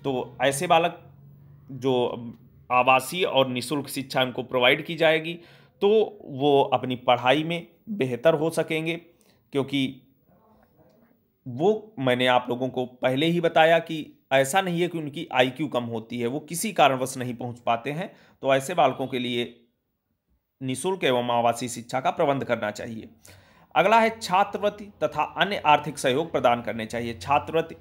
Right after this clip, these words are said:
और अन्य आर्थिक सहयोग प्रदान करने चाहिए ऐसे बालकों को। और ऐसे बालकों के माता पिता को शिक्षा प्रदान करनी चाहिए।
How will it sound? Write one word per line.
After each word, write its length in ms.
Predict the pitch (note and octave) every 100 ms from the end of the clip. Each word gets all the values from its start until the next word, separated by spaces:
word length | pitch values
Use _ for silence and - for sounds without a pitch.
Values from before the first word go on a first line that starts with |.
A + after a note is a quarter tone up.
| _ _ - -
और 160 | C3+ C3
अन्य 240 | C3+ C3
आर्थिक 320 | A#2+ A#2+ B2+
सहयोग 300 | - B2 B2+
प्रदान 280 | C3+ C3+ C#3+
करने 240 | D3 C#3+
चाहिए 380 | D3 D3 C#3+ D#3 _ _ _ _ _ -
ऐसे 240 | C#3 C#3
बालकों 320 | D#3 D3 D3 D#3
को। 380 | D3+ - _ -
और 260 | C#3 C3+ -
ऐसे 260 | F3 F3+
बालकों 380 | A3 F3+ D#3+ E3+
के 200 | D#3 E3+
माता 420 | D#3+ C#3 D3 F#3
पिता 280 | F3+ C3+ D3
को 140 | C#3 C#3
शिक्षा 360 | C#3 A#2+ -
प्रदान 340 | F3+ C#3 A#2 A2+
करनी 260 | A2+ A2
चाहिए। 440 | A2 A#2 A2+ A#2